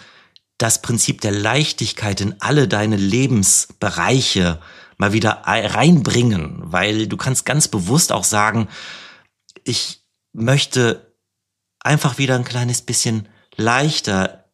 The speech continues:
leben. Natürlich, das wird auch von selbst kommen, wenn du dein Problem bewältigt hast. Aber vielleicht kannst du jetzt schon mal bewusst damit beginnen, leichte Bewegungen in deinen Alltag zu lassen oder auch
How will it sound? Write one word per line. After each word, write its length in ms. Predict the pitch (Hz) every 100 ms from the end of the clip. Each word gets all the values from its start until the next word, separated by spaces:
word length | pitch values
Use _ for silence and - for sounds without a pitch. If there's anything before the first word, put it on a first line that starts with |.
| _
leben. 540 | 92 107 123 156 87
Natürlich, 380 | 90 113 180 175
das 200 | - 98
wird 140 | 139 -
auch 120 | -
von 120 | 110
selbst 300 | 117 139 -
kommen, 440 | - 143 180 117
wenn 200 | 104 127
du 320 | 127 117 107 -
dein 580 | - 98 117 127 120 -
Problem 360 | 123 104 -
bewältigt 580 | - - 269 277 - -
hast. 200 | 175 -
Aber 140 | - -
vielleicht 220 | - -
kannst 240 | 143 -
du 40 | 113
jetzt 380 | 117 - -
schon 180 | - 131
mal 80 | 117
bewusst 580 | 117 101 165 185 - - - - -
damit 320 | 117 117 -
beginnen, 560 | - 98 139 160 123 131 - - - -
leichte 380 | 110 151 - 107
Bewegungen 720 | 117 90 113 120 113 98 92
in 100 | 90
deinen 200 | 87 90
Alltag 380 | 92 - - -
zu 120 | 95
lassen 340 | 78 80 98
oder 300 | 117 120 -
auch 180 | -